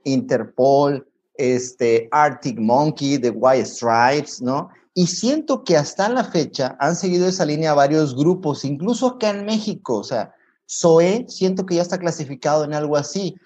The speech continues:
Nos dijo la vez pasada el maestro, eh, Héctor,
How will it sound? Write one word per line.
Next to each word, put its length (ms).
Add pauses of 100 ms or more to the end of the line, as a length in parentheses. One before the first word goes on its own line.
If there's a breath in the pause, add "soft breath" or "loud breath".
(160 soft breath)
Nos 160
dijo 240
la 120
vez 220
pasada 400
el 120
maestro, 640
eh, 360
Héctor, 440